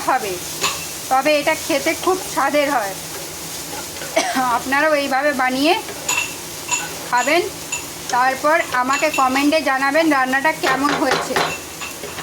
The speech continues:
এইটা হতে দেব স্লো মোশনে এক মিনিট, এবার চাপা দিয়ে দেব। আমার রসুনটা ভাজা হয়ে গিয়েছিল, এরপর মাংসগুলো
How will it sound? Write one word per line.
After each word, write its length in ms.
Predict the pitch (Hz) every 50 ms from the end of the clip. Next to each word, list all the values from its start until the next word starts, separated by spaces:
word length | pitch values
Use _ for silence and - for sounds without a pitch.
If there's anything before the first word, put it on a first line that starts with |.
| - - - - - - 254
এইটা 220 | 254 254 233 302 302 294 -
হতে 240 | 277 254 254 - 302 294 302
দেব 140 | 302 302 320 392 427 427 - - - - - - - -
স্লো 200 | - 269 277 294 294 294
মোশনে 440 | 294 302 302 - 339 302 302 339 403 403 - - - - - - - - - - - - - - - - - - 247 254
এক 80 | 269 254 - 269
মিনিট, 260 | 262 247 220 208 190 - - - - - - - -
এবার 160 | 220 240 277 294 -
চাপা 240 | 269 240 240 254 254 233
দিয়ে 140 | 240 247 233 208
দেব। 140 | 208 202 180 185 190 - - - - - - - - - - - - - - - - - - - _ - - - - - - - - - - - - - - - - - - -
আমার 180 | 262 262 277 277 277
রসুনটা 320 | 277 262 - 302 294 330 320 262 -
ভাজা 260 | 269 262 254 247 294 311 302
হয়ে 160 | 302 302 302 269 262
গিয়েছিল, 400 | 294 302 302 294 302 302 285 330 359 427 466 - - - - - - - - - - - - - - 262 269
এরপর 220 | 269 262 311 311 302 285 269
মাংসগুলো 640 | 262 254 262 254 - - 302 285 269 302 294 311